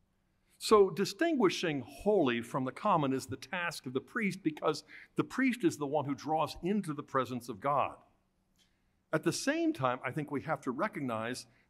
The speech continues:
that if God alone is holy, but he objectively sets apart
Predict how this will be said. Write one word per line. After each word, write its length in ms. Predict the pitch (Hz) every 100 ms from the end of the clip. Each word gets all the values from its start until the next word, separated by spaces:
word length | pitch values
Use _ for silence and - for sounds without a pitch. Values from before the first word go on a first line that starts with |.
| -
that 160 | 170
if 220 | 170 113 107
God 360 | 185 240 247 220
alone 540 | 139 135 151 180 175
is 160 | 127 -
holy, 540 | - 170 113 85 82 -
but 140 | 139
he 140 | 127 147
objectively 580 | 107 175 196 175 139
sets 380 | 120 - 185 185
apart 480 | - - 175 127